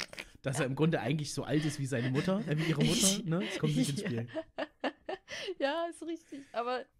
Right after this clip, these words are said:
Speaker 2: naja, ich meine, als du vierzehn warst, hast du auch gedacht, jemand mit dreißig, fünfunddreißig, vierzig ist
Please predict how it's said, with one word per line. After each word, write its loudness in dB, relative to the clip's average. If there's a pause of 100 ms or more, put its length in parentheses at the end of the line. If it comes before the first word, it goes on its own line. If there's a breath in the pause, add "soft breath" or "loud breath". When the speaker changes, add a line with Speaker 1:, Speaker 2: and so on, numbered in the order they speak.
(160)
Speaker 2:
naja, 4
ich -2
meine, -2
als -2
du -6
vierzehn -4
warst, 2
hast -2
du -2
auch -2
gedacht, -4
jemand -2
mit -10
dreißig, -6
fünfunddreißig, -6
vierzig -8
ist -18